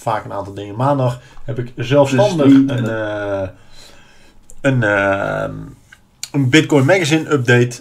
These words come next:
Speaker 1: Ehm, als je op bitcoinmagazine punt N L, eh, kijkt, dan kan je die daar vinden. Nou, daar bespreek ik dit eigenlijk ook in textuele vorm. Ehm, en ik wil direct een aantal dingen, eh, toelichten. Ehm,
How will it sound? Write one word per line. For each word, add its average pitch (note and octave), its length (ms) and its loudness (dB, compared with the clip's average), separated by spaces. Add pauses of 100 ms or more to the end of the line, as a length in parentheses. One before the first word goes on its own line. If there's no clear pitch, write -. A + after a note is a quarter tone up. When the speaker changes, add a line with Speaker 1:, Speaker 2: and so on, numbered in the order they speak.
Speaker 1:
Ehm, G2 500 -4
als G2+ 160 -8
je G#2+ 80 -6
op G2 80 -12
bitcoinmagazine A2 580 -6
punt A#2 300 -8
N A2+ 60 -8
L, G#2 220 -6 (480)
eh, G2+ 320 -2 (520)
kijkt, F3+ 380 4
dan B2 200 -2
kan C3 100 0
je B2 60 4
die A2+ 100 -6
daar A2+ 160 4
vinden. C#3 440 2 (160)
Nou, G#2 220 -4
daar A2+ 140 0
bespreek C3+ 380 2
ik A#2+ 160 2
dit D3 180 6
eigenlijk C3 520 2
ook C3 360 4
in B2 240 0
textuele C3+ 760 2
vorm. B2 580 2 (400)
Ehm, A2+ 540 0 (1300)
en G3 220 8
ik D3+ 80 0
wil D3+ 160 4
direct C#3+ 260 2
een C3+ 140 -10
aantal B2+ 420 0
dingen, A2 500 -4
eh, A2 240 -10 (160)
toelichten. B2 880 -2 (340)
Ehm, G2+ 360 -8